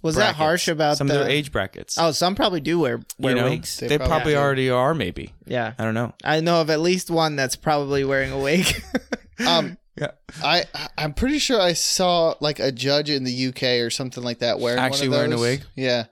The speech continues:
Speaker 3: Like
Speaker 1: They
Speaker 3: one
Speaker 1: do.
Speaker 3: of
Speaker 1: They
Speaker 3: those,
Speaker 1: still
Speaker 3: the
Speaker 1: do.
Speaker 3: powdered, yeah.
Speaker 1: Yeah.
Speaker 3: And it, it was a female judge, and I thought that was even funnier.
Speaker 2: That's great.
Speaker 1: That's,
Speaker 3: A little
Speaker 1: that's
Speaker 3: bit.
Speaker 1: really cool.
Speaker 3: It was just different. Like,
Speaker 2: I
Speaker 3: you
Speaker 2: wonder if
Speaker 3: see dudes wearing it all
Speaker 1: Well,
Speaker 3: the
Speaker 1: but
Speaker 3: time.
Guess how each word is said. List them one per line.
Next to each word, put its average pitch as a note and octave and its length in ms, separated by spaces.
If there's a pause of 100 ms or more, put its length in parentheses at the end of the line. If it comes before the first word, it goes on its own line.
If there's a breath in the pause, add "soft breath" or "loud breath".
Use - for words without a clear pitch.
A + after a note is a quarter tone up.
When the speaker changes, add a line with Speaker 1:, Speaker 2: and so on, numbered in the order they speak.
(240 soft breath)
Speaker 3:
Like - 60
Speaker 1:
They F#3+ 80
Speaker 3:
one - 60
Speaker 1:
do. B3 120
Speaker 3:
of D#4 60
Speaker 1:
They D#3 140
Speaker 3:
those, F3+ 80
Speaker 1:
still G#3 160
Speaker 3:
the - 100
Speaker 1:
do. B3 120
Speaker 3:
powdered, C#3+ 600
yeah. C#3 300 (120)
Speaker 1:
Yeah. A3 260 (200)
Speaker 3:
And D3 200
it, - 120
it D3 220
was D3 200
a C3 40
female E3+ 420
judge, A#2+ 340
and A#2+ 100
I B2 60
thought B2+ 240
that A#2 100
was A2+ 180
even A2+ 200
funnier. A#2 460
Speaker 2:
That's E3 220
great. C#3 440
Speaker 1:
That's, - 60
Speaker 3:
A - 40
little C3 160
Speaker 1:
that's A#2 60
Speaker 3:
bit. A#2+ 100
Speaker 1:
really C3 220
cool. C3 380 (220)
Speaker 3:
It C#3+ 40
was C3+ 200
just D#3 300
different. C#3 380
Like, A#2+ 180
Speaker 2:
I D#3+ 40
Speaker 3:
you - 20
Speaker 2:
wonder B3 180
if C4+ 60
Speaker 3:
see A3 120
dudes E3 360
wearing C3+ 240
it B2+ 80
all B2+ 120
Speaker 1:
Well, A3 100
Speaker 3:
the G3+ 40
Speaker 1:
but A#3 100
Speaker 3:
time. - 80